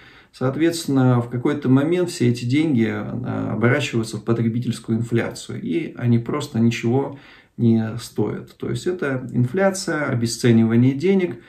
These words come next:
В конечном счёте, чем это заканчивается? Заканчивается, например, Тяньаньмэнь, потому что народное недовольство на площади Тяньаньмэнь тысяча девятьсот восемьдесят девятого года, а не интеллигенции. То есть, собственно, почему был народ недоволен? Потому что был резкий скачок инфляции.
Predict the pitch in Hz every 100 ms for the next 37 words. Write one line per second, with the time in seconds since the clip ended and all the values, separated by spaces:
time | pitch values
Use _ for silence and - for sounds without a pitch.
0 | - _ - 135 156 - 123 120 160 127
1 | 120 131 123 123 131 160 214 202 196 165
2 | 123 123 147 139 123 - 107 113 117 127
3 | 127 117 117 113 101 95 95 - 104 117
4 | - 117 117 123 131 151 165 127 120 127
5 | 143 180 226 - 175 156 - 156 - -
6 | 135 139 143 143 143 - - _ 139 131
7 | 135 127 123 117 117 123 120 120 117 117
8 | 117 113 - 123 117 117 117 127 135 196
9 | 202 196 170 160 - - - 117 123 -
10 | 120 120 - 127 117 117 120 135 131 135
11 | 139 185 196 - - 123 143 147 131 -
12 | - 123 117 113 135 120 117 120 - -
13 | 127 107